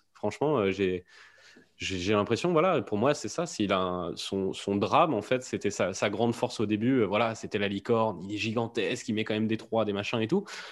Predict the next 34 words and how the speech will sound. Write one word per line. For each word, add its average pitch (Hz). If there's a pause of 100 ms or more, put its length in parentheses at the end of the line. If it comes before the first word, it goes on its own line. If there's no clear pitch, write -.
(160)
Bah 95
ouais, 135
mais 131
en 95
fait, 127
j'ai 104
l'impression 104
que -
ça 110
va 98
devenir 104
un 104
peu 127
son -
fardeau, 123
quoi. 90
Je, -
je 95
lui 95
vois 107
bien 123
un 143
body 110
à -
la 113
Yao 104
Ming, 117
quoi, 101
et 101
du 95
coup, -
une 110
sale 107
carrière. 113